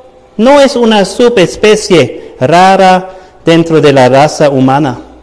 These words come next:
Todos seres humanos son necios aparte de la sabiduría de Dios". El pecado o la necedad del pecado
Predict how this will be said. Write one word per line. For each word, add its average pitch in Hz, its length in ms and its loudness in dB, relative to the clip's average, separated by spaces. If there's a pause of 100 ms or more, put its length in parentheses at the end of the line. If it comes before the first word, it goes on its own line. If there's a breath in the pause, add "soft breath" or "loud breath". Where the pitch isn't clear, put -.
(560 soft breath)
Todos 240 460 2
seres 180 480 -2
humanos 143 720 -2
son 135 340 -2
necios 139 640 -4
aparte 147 720 -2 (340 loud breath)
de 135 100 -2
la 123 100 0
sabiduría 131 880 0
de 120 180 -2
Dios". 117 540 -8 (2250 loud breath)
El 156 160 0
pecado 196 640 2
o 160 100 2
la 156 140 2
necedad 180 800 0
del 147 180 0
pecado 151 840 0